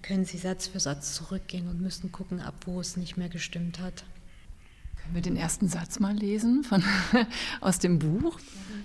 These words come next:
Speaker 2: Das interessiert mich. Ah, den wissen Sie auswendig. Okay.
Speaker 1: Ich buche jeden ersten Satz auswendig. Mein Vater geht wie eine betrunkene Ballerina. Und da haben Sie es schon eigentlich, da ist die Bewegung drin. Ähm, ich habe mal ein Buch geschrieben über,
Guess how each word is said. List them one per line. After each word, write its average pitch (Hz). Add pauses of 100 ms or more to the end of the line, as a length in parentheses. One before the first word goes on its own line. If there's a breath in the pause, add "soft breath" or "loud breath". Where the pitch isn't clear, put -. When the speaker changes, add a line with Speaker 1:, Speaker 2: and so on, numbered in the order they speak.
Speaker 2:
Das 185
interessiert -
mich. -
Ah, 226
den 226
wissen 220
Sie 226
auswendig. 175
Okay. 254 (180)
Speaker 1:
Ich 277
buche 302
jeden 220
ersten 185
Satz 185
auswendig. 190 (320 loud breath)
Mein 208
Vater 208
geht 202
wie 196
eine 185
betrunkene 190
Ballerina. 180 (920 loud breath)
Und 208
da 214
haben 226
Sie 202
es -
schon 175
eigentlich, 185
da 190
ist -
die 202
Bewegung 190
drin. 175 (920)
Ähm, 165 (280 loud breath)
ich -
habe 202
mal 214
ein 190
Buch 226
geschrieben 202
über, 185